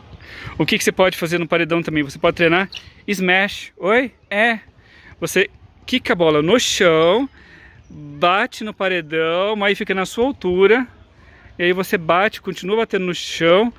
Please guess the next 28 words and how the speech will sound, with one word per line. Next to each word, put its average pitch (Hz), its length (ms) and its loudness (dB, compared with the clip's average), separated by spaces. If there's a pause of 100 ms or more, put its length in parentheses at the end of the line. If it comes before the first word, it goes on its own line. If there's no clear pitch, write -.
(280)
Você - 120 -16
pode 156 760 0 (160)
colocar 151 300 0
mais 147 380 0
perto 147 360 2
do 139 320 0
paredão, 139 480 2
mais 147 280 0
longe, 151 320 0
pra 139 100 -8
bola 139 240 0
vir 143 120 -4
mais 139 280 -2
alta. 160 260 2 (380)
E - 60 -20
você 151 200 -2
treina 185 300 0
até, 202 420 2
até 233 220 2
smash, 196 800 0 (720)
você 180 220 -2
consegue 180 420 0
treinar 175 280 2
no 170 60 -2
paredão. 156 400 2
É 143 60 -2
realmente 175 380 -2
uma, 170 200 0